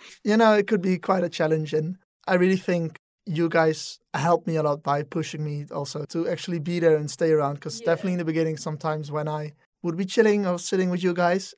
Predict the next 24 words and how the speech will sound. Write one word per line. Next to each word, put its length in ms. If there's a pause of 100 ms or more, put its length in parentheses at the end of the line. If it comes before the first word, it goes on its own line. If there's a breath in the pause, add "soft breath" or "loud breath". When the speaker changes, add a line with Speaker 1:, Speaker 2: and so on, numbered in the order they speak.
(220)
Speaker 1:
and 180
I 80
couldn't 440
also 240
not 120
really 220
join 280
into 220
the 60
conversation. 800
Speaker 2:
Yeah. 80
You 40
kinda 240
just 180
gotta 240
observe 560
at 120
first, 560
and 180
then 160
Speaker 1:
Mm-hmm. 80
Speaker 2:
you'll 160
get, 380
like, 460